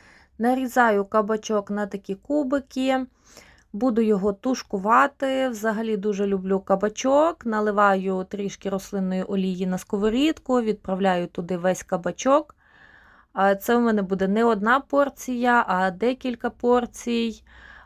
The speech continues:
А, нарізаю також трішки цибулі, це вже залишки цибулі в мене.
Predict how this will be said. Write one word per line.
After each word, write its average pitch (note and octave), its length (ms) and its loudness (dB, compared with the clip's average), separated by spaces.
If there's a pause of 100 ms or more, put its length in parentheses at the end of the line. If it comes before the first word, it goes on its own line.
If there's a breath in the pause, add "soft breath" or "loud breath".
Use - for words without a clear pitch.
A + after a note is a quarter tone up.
А, G3+ 180 4
нарізаю A#3 720 2
також F#3+ 680 -2
трішки G3+ 540 -6
цибулі, B3 760 0
це G#3 180 -4
вже F#3+ 220 -2
залишки B3 500 0
цибулі A3 520 -4
в G3+ 40 -4
мене. F#3+ 520 0